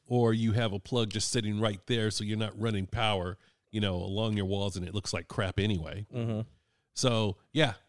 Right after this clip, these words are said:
Speaker 1: I put in another plug. It came on. Thankfully, we didn't open the new T V, although <laughs> she kinda looked at me and said,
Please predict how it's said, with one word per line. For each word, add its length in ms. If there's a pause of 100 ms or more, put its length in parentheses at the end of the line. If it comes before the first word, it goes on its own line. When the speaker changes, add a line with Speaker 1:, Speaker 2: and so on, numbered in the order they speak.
(240)
Speaker 1:
I 100
put 160
in 80
another 260
plug. 320
It 120
came 260
on. 140
Thankfully, 500
we 100
didn't 320
open 360
the 60
new 200
T 260
V, 320 (320)
although 420 (120)
<laughs> 140
she 120
kinda 240
looked 220
at 60
me 100
and 80
said, 380